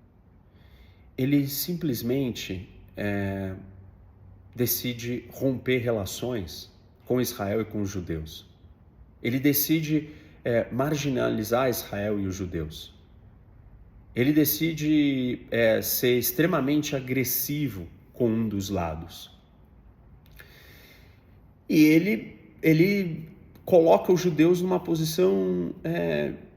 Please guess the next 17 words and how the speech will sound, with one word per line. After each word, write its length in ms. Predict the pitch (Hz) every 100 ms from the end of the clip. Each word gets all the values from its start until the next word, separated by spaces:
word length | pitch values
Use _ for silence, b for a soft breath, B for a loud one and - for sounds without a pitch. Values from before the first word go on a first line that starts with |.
| -
de 200 | 127 160
total 1120 | 190 185 214 214 226 165 131 110 - - -
preocupação. 1000 | - 165 - - - - - 123 131 95 87 - - - - - - - -
Qual 180 | - 277
é 100 | 381
o 80 | 233
nível 500 | 139 151 208 165 135
de 240 | 120 113
ódio 600 | 113 123 151 117 101 95 98 - - -
e 140 | 120
antissemitismo 1120 | 139 147 - - 131 107 104 135 143 107 92 92 - - - - -
desse 420 | 107 135 156 -
líder 540 | 104 120 139 107 90 - - - - - - - - - - - -
em 120 | 123
relação 760 | 123 123 120 - 110 113 131 - - - - - - - - - _ -
aos 140 | 120
judeus, 600 | 131 147 233 101 - -